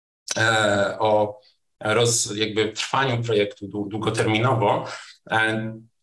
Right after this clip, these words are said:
myślę, że bardzo istotne jest ciągłe dostosowywanie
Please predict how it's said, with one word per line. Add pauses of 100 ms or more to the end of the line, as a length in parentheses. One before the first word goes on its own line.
(380)
myślę,
że
bardzo
istotne
jest (100)
ciągłe (180)
dostosowywanie